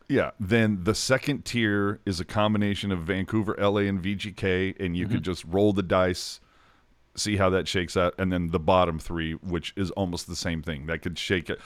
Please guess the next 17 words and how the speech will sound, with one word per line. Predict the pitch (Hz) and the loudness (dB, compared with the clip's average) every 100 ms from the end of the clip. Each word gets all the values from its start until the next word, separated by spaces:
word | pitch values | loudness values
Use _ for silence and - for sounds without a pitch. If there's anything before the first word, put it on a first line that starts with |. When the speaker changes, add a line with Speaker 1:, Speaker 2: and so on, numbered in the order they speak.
| - - | -8 4
Speaker 1:
It | 139 | 8
wouldn't | 139 160 147 | 10 8 6
surprise | 113 - 104 113 113 | -2 0 2 2 0
me | 117 | -4
if | - | -2
San | 113 | 0
Jose | 113 107 101 | 0 0 -2
finishes | - 101 104 - 127 117 | -2 -2 0 -2 -2 -4
sixth | - 127 151 - - _ _ _ - | -2 -2 -4 -10 -14 _ _ _ -8
because | 92 101 92 | -2 0 0
Anaheim | 98 101 104 104 104 98 | 0 0 0 0 0 0
or | 95 92 | 0 0
Seattle, | 85 - - 95 92 95 95 90 - 95 | 0 -6 0 4 4 4 4 2 -4 -2
like, | 87 80 - | -2 -2 -6
shit | - 95 | -4 -2
the | 82 | 0
bed. | 80 90 117 | 2 4 2